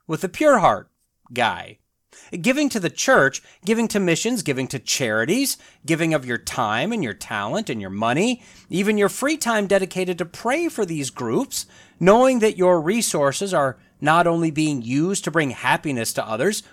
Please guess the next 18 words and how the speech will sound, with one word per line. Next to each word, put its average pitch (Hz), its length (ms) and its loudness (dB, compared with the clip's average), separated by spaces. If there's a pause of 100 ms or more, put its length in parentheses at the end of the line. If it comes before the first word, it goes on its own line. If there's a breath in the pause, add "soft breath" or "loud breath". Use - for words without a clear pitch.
which 104 220 -6
is 101 140 -8
fine, 117 540 -4 (300 soft breath)
but 180 120 4
also 170 300 6
to 170 80 -2
bring 151 300 2
others 123 400 0
the 143 120 -6
gospel. 123 840 -4 (320 soft breath)
What - 300 -2
joy 190 480 4
to 175 120 -8
be 190 140 -2
part 113 360 0
of 151 160 -4
God's 95 360 -6
plan. 165 760 -4